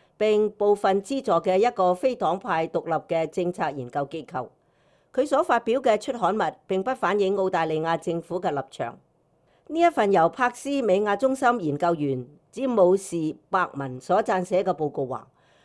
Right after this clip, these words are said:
北京喺談到發起「一帶一路」倡議嘅時機時，總係提到佢嘅利他性，話要將佢建成和平之路，並推動合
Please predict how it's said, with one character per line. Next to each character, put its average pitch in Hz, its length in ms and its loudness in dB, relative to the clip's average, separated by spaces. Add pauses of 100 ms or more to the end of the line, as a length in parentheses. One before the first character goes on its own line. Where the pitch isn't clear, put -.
(160)
北 359 160 6
京 311 200 -4
喺 247 220 2
談 160 240 -4
到 196 220 2
發 190 180 0
起 185 180 -2
「一 262 100 2
帶 208 180 -2
一 208 100 0
路」 196 240 2
倡 240 260 -2
議 180 160 2
嘅 175 240 2
時 139 300 -8
機 202 220 4
時， 120 260 -14 (420)
總 262 160 2
係 233 140 0
提 165 200 -4
到 196 100 0
佢 190 260 2
嘅 185 320 2
利 160 220 -4
他 220 200 -6
性， 131 300 -8 (480)
話 202 260 2
要 233 200 2
將 269 240 2
佢 185 200 4
建 190 240 0
成 139 380 -4
和 156 180 -2
平 151 220 -6
之 233 220 -4
路， 165 340 2
並 202 240 2
推 262 180 0
動 180 300 0
合 170 160 -4